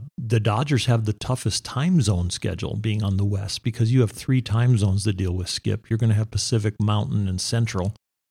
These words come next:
where the East Coast time zones, uh,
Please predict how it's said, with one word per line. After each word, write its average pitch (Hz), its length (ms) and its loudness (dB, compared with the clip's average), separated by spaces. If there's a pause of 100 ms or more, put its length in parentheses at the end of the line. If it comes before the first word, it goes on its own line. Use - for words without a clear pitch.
(100)
where 107 320 4 (120)
the 104 80 -2
East 110 280 0
Coast 98 260 0
time 104 260 2
zones, 98 440 0
uh, 82 240 -2